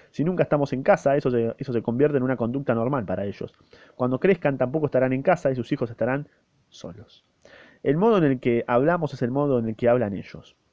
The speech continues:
O sea, ahí al final tenía razón, ¿eh? Si en casa maldecimos, ellos maldicen también. Si reciben violencia, reparten violencia. Si nos peleamos y compartimos nuestro enfado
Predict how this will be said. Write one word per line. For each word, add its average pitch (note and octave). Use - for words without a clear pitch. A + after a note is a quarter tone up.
O -
sea, G2+
ahí B2
al B2
final A2+
tenía G2
razón, -
¿eh? C#3
Si -
en C#3+
casa D#3+
maldecimos, C3
ellos A#2+
maldicen G#2+
también. C3
Si G2+
reciben B2+
violencia, F3+
reparten G2+
violencia. A#2
Si -
nos G2
peleamos A2+
y F2
compartimos F2+
nuestro B2
enfado F3